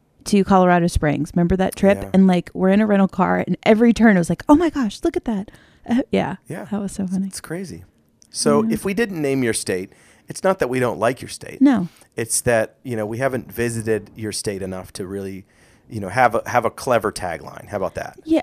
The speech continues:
Speaker 1: Well, I just,
Speaker 2: Right?
Speaker 1: I mean, gosh, we, we could name some that are real close. Pennsylvania, West Virginia, you
Speaker 2: Yeah,
Speaker 1: know?
Speaker 2: yeah.
Speaker 1: But we wanted, I wanted to go a little bit, you know,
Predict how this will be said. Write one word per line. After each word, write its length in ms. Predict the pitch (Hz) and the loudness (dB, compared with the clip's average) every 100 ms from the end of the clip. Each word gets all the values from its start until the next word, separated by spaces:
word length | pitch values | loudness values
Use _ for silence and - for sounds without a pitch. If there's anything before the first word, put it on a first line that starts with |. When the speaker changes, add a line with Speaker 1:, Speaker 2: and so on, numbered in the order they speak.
| - | 2
Speaker 1:
Well, 300 | 320 214 214 | 6 8 8
I 140 | 247 | 4
just, 160 | 233 233 | 4 4
Speaker 2:
Right? 180 | 127 185 | 4 4
Speaker 1:
I 60 | 240 | 4
mean, 300 | 240 214 - | 6 4 2
gosh, 300 | 214 196 - | 0 0 -2
we, 160 | 208 196 | -6 -8
we 160 | 202 220 | -4 -2
could 160 | 226 196 | 2 2
name 220 | 180 180 | 4 2
some 180 | 185 175 | 2 2
that 140 | 165 | 2
are 80 | 151 | 2
real 180 | 165 156 | 0 2
close. 340 | 180 160 160 | 0 0 0
Pennsylvania, 760 | 165 165 202 220 214 180 165 160 | -4 0 2 4 4 4 2 0
West 180 | 170 | -2
Virginia, 340 | 185 208 202 185 | -2 0 2 2
you 100 | 190 | 6
Speaker 2:
Yeah, 120 | 190 | 6
Speaker 1:
know? 40 | 196 | 6
Speaker 2:
yeah. 220 | 233 202 | 2 8
Speaker 1:
But 100 | 247 | 10
we 120 | 285 311 | 12 12
wanted, 240 | 277 240 | 10 8
I 120 | 240 | 8
wanted 260 | 262 269 262 | 8 8 8
to 80 | 220 | 8
go 180 | 208 196 | 8 8
a 60 | |
little 220 | 190 185 | 8 6
bit, 280 | 175 170 165 - | 6 4 2 0
you 100 | 302 | 2
know, 280 | 202 180 | 2 2